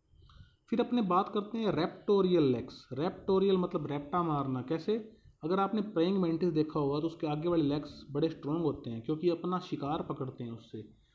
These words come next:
तो raptorial मतलब शिकार पकड़ने के लिए जो लेग्स काम आते हैं, उसको बोलते हैं रेप्टोरियल legs। तो ये रेप्टोरियल legs क्या होते हैं? Four legs of praying mantis। तो प्रेइंग mantis के जो आगे का leg का pair होता है, उसको बोलते हैं अपने Raptorial legs।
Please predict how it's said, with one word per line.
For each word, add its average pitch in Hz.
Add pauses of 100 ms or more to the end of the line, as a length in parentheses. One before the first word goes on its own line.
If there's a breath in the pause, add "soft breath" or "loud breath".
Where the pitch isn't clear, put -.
(200 soft breath)
तो 156
raptorial 170
मतलब 175
शिकार 156
पकड़ने 156
के 151
लिए 151
जो 147
लेग्स 139
काम 147
आते 131
हैं, 139
उसको 143
बोलते 135
हैं 143
रेप्टोरियल 127
legs। 117 (440 soft breath)
तो 214
ये 220
रेप्टोरियल 214
legs 214
क्या -
होते 190
हैं? 202
Four 180
legs 180
of 185
praying 160
mantis। 123 (200)
तो 156
प्रेइंग 202
mantis 165
के 175
जो 160
आगे 156
का 196
leg 160
का 170
pair 160
होता 135
है, 143
उसको 143
बोलते 139
हैं 147
अपने 202
Raptorial 139
legs। 135